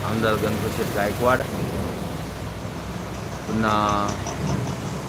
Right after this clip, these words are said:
आमच्या वहिनी सौ सुलभा गणपत गायकवाड यांचा हा बॅनर इथे कल्याणमध्ये आहे. त्यानंतर बघू शकता, आज, अ, मुख्यमंत्री आमच्या कल्याणमध्ये येतो, येणार आहे म्हणून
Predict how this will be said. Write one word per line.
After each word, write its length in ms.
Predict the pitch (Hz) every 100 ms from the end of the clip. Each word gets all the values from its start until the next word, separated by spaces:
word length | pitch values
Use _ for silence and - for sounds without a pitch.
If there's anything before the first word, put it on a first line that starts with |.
| - - - - -
आमच्या 200 | 104 107
वहिनी 440 | 110 110 113 127 135
सौ 360 | 135 - 113
सुलभा 420 | 104 113 104 120 123
गणपत 380 | 117 110 113
गायकवाड 440 | 101 101 101 113 120 139 - - - - - - - - - - - - - - - - - - - - -
यांचा 220 | 110 107
हा 140 | 117 113
बॅनर 340 | 104 107 131
इथे 220 | 143 131
कल्याणमध्ये 760 | 143 127 120 120 117 113 117 117 113 - - - - - - - - - -
आहे. 260 | 110 110 110 107 139 - - - - - - - - - -
त्यानंतर 340 | 113 127 123 131
बघू 280 | 120 113 135
शकता, 460 | 139 113 127 120
आज, 220 | 120 117
अ, 340 | 123 120 120 120 120 - - - - - -
मुख्यमंत्री 580 | 123 170 156 151 139 151
आमच्या 260 | 139 143
कल्याणमध्ये 540 | 135 127 127 131 123 123
येतो, 280 | 113 123
येणार 240 | 120 120 120
आहे 140 | 120
म्हणून 380 | 120 117 120 123